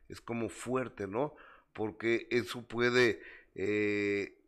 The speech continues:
hacer la balanza hacia un lado y que no veas a tu hijo.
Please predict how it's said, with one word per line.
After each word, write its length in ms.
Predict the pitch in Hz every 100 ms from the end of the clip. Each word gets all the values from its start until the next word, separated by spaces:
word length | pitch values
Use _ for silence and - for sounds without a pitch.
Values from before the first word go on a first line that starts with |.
| _
hacer 300 | 113 98 117
la 120 | 123 117
balanza 420 | 113 117 110 110
hacia 160 | 101
un 100 | 113
lado 240 | 113 113 113
y 80 | 95
que 140 | -
no 140 | 104 110
veas 220 | 110 98
a 60 | 98
tu 220 | - 110
hijo. 360 | 117 - -